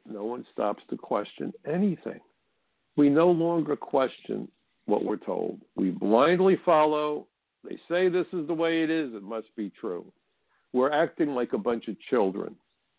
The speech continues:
We are acting like a bunch of foolish, naive children. People say to me, "Well, people that want the border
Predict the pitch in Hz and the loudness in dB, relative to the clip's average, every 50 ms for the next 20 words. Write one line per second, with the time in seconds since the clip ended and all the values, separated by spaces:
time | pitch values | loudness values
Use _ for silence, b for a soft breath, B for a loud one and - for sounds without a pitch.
0 | _ _ _ _ _ _ _ _ _ _ - - 117 117 113 - 104 98 98 - | _ _ _ _ _ _ _ _ _ _ -12 -4 -2 -2 -2 -2 -2 -4 -4 -2
1 | 113 110 123 131 127 - - 139 139 123 98 95 95 - - 95 85 - 110 110 | 0 0 0 0 0 0 0 0 2 2 2 2 0 0 -2 -2 0 2 2 4
2 | 123 135 - - - - - _ b b b b b - - - - - - 131 | 4 2 -2 -6 -14 -20 -20 _ b b b b b -10 -10 -10 -10 -4 2 4
3 | 123 117 110 104 110 110 - - - - _ _ _ _ _ _ _ - - 95 | 6 6 6 4 2 2 0 -4 -16 -20 _ _ _ _ _ _ _ -12 -8 -6
4 | 92 92 90 95 104 104 101 98 95 95 87 - _ _ _ _ _ _ _ _ | -2 0 2 4 6 6 6 6 4 2 -2 -8 _ _ _ _ _ _ _ _
5 | _ _ _ _ _ - - - 107 95 101 98 87 87 85 80 - - _ _ | _ _ _ _ _ -8 -2 2 2 4 2 2 0 -4 -6 -6 -8 -14 _ _
6 | _ _ _ _ _ _ _ _ _ _ _ _ _ _ _ _ _ _ _ _ | _ _ _ _ _ _ _ _ _ _ _ _ _ _ _ _ _ _ _ _
7 | _ _ _ _ _ _ _ _ _ _ - - 127 110 - 110 - - 113 104 | _ _ _ _ _ _ _ _ _ _ 0 2 2 2 2 0 -2 0 2 2
8 | 104 101 98 95 90 95 117 110 104 101 95 _ _ _ _ _ _ _ _ - | 2 2 2 0 0 2 4 4 4 2 0 _ _ _ _ _ _ _ _ -2
9 | - 151 160 156 135 131 123 113 110 110 120 117 107 - - 87 - 110 120 123 | 2 2 2 2 2 0 0 0 0 -2 -2 -2 -2 -4 -2 0 2 4 4 6
10 | 123 - | 6 4